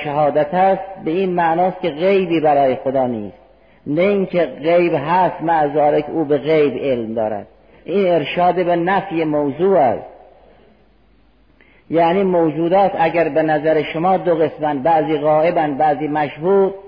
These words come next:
نسبت به خدای سبحان که علی کل شیء شهید است، همه مشهود است. چیزی نیست که پیش خدا و برای خدا غیب باشد، نه اینکه بعضی اشیا برای خدا غیبند و مع ذلک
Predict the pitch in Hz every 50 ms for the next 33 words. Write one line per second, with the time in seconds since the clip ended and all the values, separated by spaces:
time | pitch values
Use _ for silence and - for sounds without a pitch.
0 | - - - - - - 170 160 - 170 175 190 190 165 160 170 - - 165 160
1 | 156 156 156 151 151 - 147 143 147 165 185 190 170 175 175 156 - 113 110 110
2 | 107 104 104 - 156 151 147 147 147 - - 160 156 143 139 151 147 135 - -
3 | 147 139 143 147 147 139 143 175 190 185 185 190 - - 160 170 180 180 170 156
4 | 143 - - - 165 147 110 95 71 - - - - _ _ _ _ _ _ _
5 | _ _ _ - - - 220 220 202 180 190 196 196 190 208 214 202 196 - 175
6 | 160 - 170 160 - - 165 156 - 156 151 165 170 156 139 143 151 147 156 156
7 | 151 143 143 135 - 147 139 160 175 165 139 135 156 170 165 160 120 113 123 120
8 | 104 - - 92 76 - - - - _ _ _ _ _ - 147 156 185 208 208
9 | 214 196 - 190 180 160 139 139 160 185 185 180 165 160 175 160 160 151 - -
10 | 170 175 170 160 143 156 156 151 143 139 - - 139 165 175 160 135 147 170 190
11 | 185 175 160 170 160 151 131 139 143 151 156 147 147 143 131 151 143 147 165 185